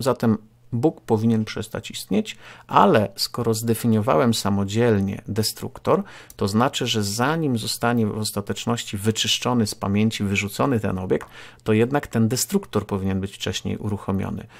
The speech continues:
No i jakżeżby inaczej, patrzcie, jest kabum, tu wybuch, jest aż jedno polecenie w naszym destruktorze, no nie trudno sobie wyobrazić, że może być ich więcej.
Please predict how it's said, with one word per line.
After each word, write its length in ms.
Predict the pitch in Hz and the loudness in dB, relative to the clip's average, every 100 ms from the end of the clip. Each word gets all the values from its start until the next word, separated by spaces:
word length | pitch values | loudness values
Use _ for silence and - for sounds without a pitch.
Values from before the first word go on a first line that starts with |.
| - - - | -20 -20 -10
No 260 | 98 92 92 | -6 -2 -2
i 160 | 101 107 | 0 0
jakżeżby 640 | 120 120 131 147 151 180 | -2 -2 -4 -4 -2 -2
inaczej, 520 | 247 277 - 101 98 | 0 -2 -2 -2 -4
patrzcie, 520 | - 101 - - - | -4 -6 -6 -8 -4
jest 380 | 196 190 - - | 0 -2 -4 -6
kabum, 600 | - 147 220 214 120 104 | -4 0 2 2 2 2
tu 160 | - 160 | 0 -2
wybuch, 440 | 135 147 120 107 | 0 0 -2 -2
jest 320 | 117 127 - | -2 0 -2
aż 180 | 104 - | -2 0
jedno 260 | 131 131 117 | 0 0 0
polecenie 560 | - 104 101 120 113 | 2 0 2 2 2
w 80 | 98 | 2
naszym 320 | 98 95 104 | -2 0 0
destruktorze, 600 | 98 98 - - 156 143 | 0 -2 -6 -2 0 2
no 120 | 123 110 | 2 2
nie 140 | 101 | 2
trudno 340 | 104 117 107 | 0 0 0
sobie 260 | 101 98 98 | 0 -4 -4
wyobrazić, 500 | 98 92 98 98 107 | -2 -2 -4 -6 -6
że 100 | 95 | -6
może 260 | 95 98 98 | -4 -6 -6
być 200 | 101 135 | -6 -6
ich 120 | 147 | -2
więcej. 400 | 208 127 98 | 0 0 -2